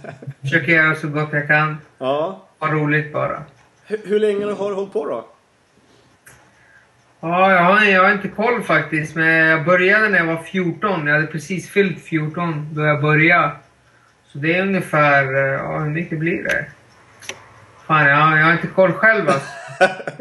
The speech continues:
Speaker 2: Men, eh, ungefär fem, sex år.
Speaker 1: Ja, vad var det du började med då för någonting? Var det B J eller S V eller vad var det som
Speaker 2: Det var faktiskt, eh, M M A. Jag var ju liten och skulle vara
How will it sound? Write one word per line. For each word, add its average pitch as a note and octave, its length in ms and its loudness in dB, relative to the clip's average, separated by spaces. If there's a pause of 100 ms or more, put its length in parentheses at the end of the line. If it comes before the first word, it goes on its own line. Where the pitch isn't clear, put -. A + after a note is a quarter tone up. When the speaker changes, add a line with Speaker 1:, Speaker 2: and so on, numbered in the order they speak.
(440)
Speaker 2:
Men, D#3 280 0
eh, D#3+ 360 -4
ungefär G#3+ 460 0
fem, F#3 260 0
sex E3 320 -8
år. E3+ 240 -4 (260)
Speaker 1:
Ja, D3 480 -2
vad G3+ 300 -4
var G#3 120 0
det G3 60 4
du G3 40 4
började G3 280 -2
med F#3 120 -6
då A3+ 140 -6
för A3+ 60 -14
någonting? D#3+ 320 -10
Var E3 120 -8
det D#3+ 180 -10
B F3 60 -6
J E3+ 400 -8
eller F#3+ 180 -8
S E3+ 240 -14
V E3 180 -10
eller D#3+ 160 -12
vad E3 120 -12
var E3 80 -12
det D#3+ 60 -14
som D#3 380 -14 (280)
Speaker 2:
Det E3+ 100 -4
var A3 200 2
faktiskt, E3+ 720 -2
eh, C#3+ 380 2
M E3 140 0
M E3+ 140 0
A. C3+ 320 0 (140)
Jag D#3 360 0
var E3 120 2
ju E3 120 6
liten F3 640 0
och C#3+ 280 -6
skulle D3+ 240 -6
vara C#3+ 520 0